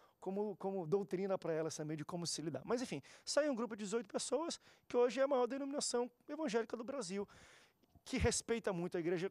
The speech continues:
Batista, e a Brati-, a Igreja Batista, de, de igual modo, respeita muito a Assembleia de Deus e convivem muito bem hoje. Mas foi uma divergência de doutrina, até porque quando foi Daniel Berg, no que seu grupo saiu, não tinha nem onde ir. Então, não é que nem hoje, que fala, "Pastor, eu discordo um pouco da doutrina,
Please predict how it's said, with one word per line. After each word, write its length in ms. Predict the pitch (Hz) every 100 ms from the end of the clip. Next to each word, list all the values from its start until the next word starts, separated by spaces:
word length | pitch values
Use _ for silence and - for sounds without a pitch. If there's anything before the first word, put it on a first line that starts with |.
| -
Batista, 540 | 131 190 - 240 -
e 20 |
a 60 | 294
Brati-, 420 | 214 202 - - 151
a 60 |
Igreja 200 | 175 185
Batista, 360 | 180 175 202 208
de, 100 | 202
de 240 | 180 156
igual 200 | 165 196
modo, 240 | 202 190 214
respeita 320 | 214 247 285
muito 200 | 254 254
a 40 |
Assembleia 200 | - 240
de 20 | 214
Deus 140 | 226
e 60 | 262
convivem 520 | 269 196 196 208 147
muito 240 | 127 123
bem 160 | 127 123
hoje. 260 | 131 - - - - - -
Mas 200 | 202 -
foi 120 | 226
uma 120 | 254
divergência 440 | 214 240 220 - 196
de 260 | 196 285 - _ _ -
doutrina, 760 | 185 214 - 175 196 170 131 120 - -
até 220 | 226 226
porque 240 | 220 220
quando 160 | - 196
foi 240 | - 202 196 -
Daniel 220 | 170 180
Berg, 240 | 165 170 156
no 140 | 165
que 180 | 156 160
seu 120 | 165
grupo 160 | 151 -
saiu, 360 | - 175 240 - -
não 80 | 196
tinha 120 | -
nem 140 | 196 226
onde 180 | 240 214
ir. 160 | 180
Então, 300 | 156 190 220
não 120 | - 226
é 20 |
que 100 | 247
nem 140 | 247
hoje, 220 | 190 180
que 80 | -
fala, 120 | 160 - - -
"Pastor, 380 | 208 - 226 226
eu 120 | 196
discordo 580 | 156 165 - 180 180 165
um 20 |
pouco 240 | - 180
da 80 | 165
doutrina, 800 | 147 135 156 175 190 180 165